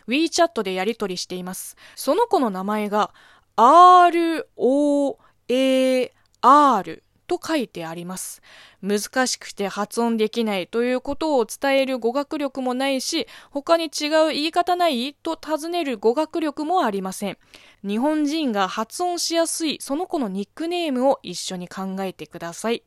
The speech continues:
という相談です。うーん、それは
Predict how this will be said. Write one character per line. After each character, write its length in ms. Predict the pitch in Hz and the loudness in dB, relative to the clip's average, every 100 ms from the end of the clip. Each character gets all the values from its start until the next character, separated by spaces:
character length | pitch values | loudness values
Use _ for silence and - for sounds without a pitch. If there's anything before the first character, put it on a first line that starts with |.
| - | -10
と 100 | 170 | -10
い 200 | 165 156 | -10 -12
う 20 | |
相 340 | - 185 190 | -10 -6 -4
談 280 | 185 180 170 | -4 -8 -10
で 100 | 170 | -12
す。 480 | - - - - _ _ - - - - - - - _ _ _ _ _ | -12 -12 -16 -20 _ _ -20 -20 -20 -20 -20 -20 -20 _ _ _ _ _
う 40 | 185 | -14
ー 1000 | 190 208 220 226 226 233 233 233 233 233 | -8 -6 -4 -2 -2 0 -2 -2 0 -2
ん、 80 | |
そ 220 | 214 - 247 | -4 -2 2
れ 100 | 311 | 6
は 340 | 311 302 262 | 6 6 2